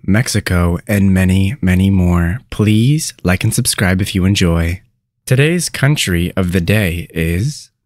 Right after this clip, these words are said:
San Marino ex Blue Film twenty twenty-four. San Marino ex Blue Film twenty twenty-four. You now know how to pronounce San Marino ex Blue Film twenty twenty-four to six oh eight A M.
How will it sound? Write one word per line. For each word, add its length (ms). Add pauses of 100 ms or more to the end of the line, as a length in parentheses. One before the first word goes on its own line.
(420)
San 500
Marino 600
ex 180
Blue 240
Film 320
twenty 300
twenty-four. 800 (680)
San 680
Marino 760
ex 200
Blue 240
Film 300
twenty 280
twenty-four. 540
You 180
now 260
know 120
how 60
to 80
pronounce 340
San 160
Marino 340
ex 120
Blue 240
Film 180
twenty 300
twenty-four 500
to 80
six 300
oh 80
eight 100
A 140
M. 220